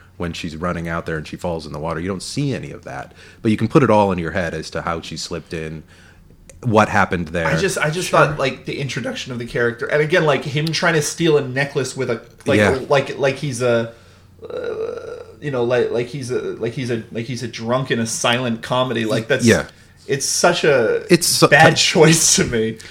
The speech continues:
Speaker 1: I don't know if I'd agree it's a bad choice. You compared it to Todd Solondz, the, uh, like, looking for something quirky and dark
Speaker 2: Yeah.
Speaker 1: within the brutality.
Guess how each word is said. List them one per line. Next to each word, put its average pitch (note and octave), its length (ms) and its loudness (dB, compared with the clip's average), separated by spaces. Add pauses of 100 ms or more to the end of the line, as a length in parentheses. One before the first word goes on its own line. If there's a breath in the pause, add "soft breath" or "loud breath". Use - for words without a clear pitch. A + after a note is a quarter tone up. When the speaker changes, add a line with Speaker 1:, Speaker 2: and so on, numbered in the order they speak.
(360 loud breath)
Speaker 1:
I F#3 80 -8
don't G#3+ 180 -2
know F3+ 120 4
if D3 100 2
I'd A2+ 100 6
agree G2+ 200 0
it's F#2+ 100 -2
a F#2 40 -2
bad F2+ 440 2
choice. F2+ 180 -2
You C3+ 80 2
compared C3+ 260 8
it A2+ 100 4
to - 80 -6
Todd F#2 260 0
Solondz, D2+ 580 -6
the, F2+ 140 -4 (100)
uh, G2 80 -2
like, F2 200 -2
looking F#2 340 -4
for F2+ 180 -6
something D#2 840 -6 (160)
quirky E2+ 500 -6
and D#2+ 320 -10
dark E2+ 300 -2
Speaker 2:
Yeah. F3 240 2 (400 loud breath)
Speaker 1:
within F#2 800 -2
the D#2+ 400 -8
brutality. E2 840 -4